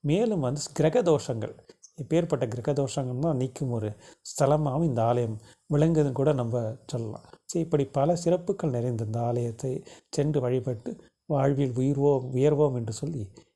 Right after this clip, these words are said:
இந்த தலைப்பை இத்தோடு முடிக்கிறோம். மீண்டும் ஒரு நல்ல பதிவில் உங்களை நான் சந்திக்கிறேன்.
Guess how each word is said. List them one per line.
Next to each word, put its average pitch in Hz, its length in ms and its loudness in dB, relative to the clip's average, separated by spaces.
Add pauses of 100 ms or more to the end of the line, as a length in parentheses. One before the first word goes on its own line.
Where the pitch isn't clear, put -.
(100)
இந்த 131 300 0
தலைப்பை 127 380 0
இத்தோடு 120 340 0
முடிக்கிறோம். 110 340 -4 (280)
மீண்டும் 196 340 -2
ஒரு 117 120 0
நல்ல 123 280 2
பதிவில் 117 320 -4
உங்களை 110 340 -4 (320)
நான் 123 240 -6
சந்திக்கிறேன். 123 520 -4